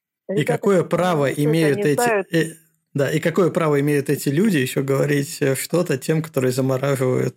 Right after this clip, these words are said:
Speaker 1: э, животных? <laughs> Вот
Speaker 2: Костя,
Speaker 1: те
Speaker 2: если бы
Speaker 1: хоть
Speaker 2: ты слышал, как я веду свои мастер-классы,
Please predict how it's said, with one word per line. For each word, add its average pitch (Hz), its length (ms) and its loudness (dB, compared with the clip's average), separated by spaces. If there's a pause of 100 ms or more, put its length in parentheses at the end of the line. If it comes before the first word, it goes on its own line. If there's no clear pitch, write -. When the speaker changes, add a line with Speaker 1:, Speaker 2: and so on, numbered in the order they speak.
(100)
Speaker 1:
э, 135 240 0
животных? 123 580 -4 (240)
<laughs> - 360 -4 (960)
Вот 147 480 -4
Speaker 2:
Костя, - 200 -4
Speaker 1:
те 170 80 0
Speaker 2:
если 208 180 0
бы 165 80 2
Speaker 1:
хоть 269 100 -2
Speaker 2:
ты 277 160 -2
слышал, 247 380 -2
как 190 180 -4
я 220 120 2
веду 208 340 0
свои 190 160 0
мастер-классы, 202 880 -4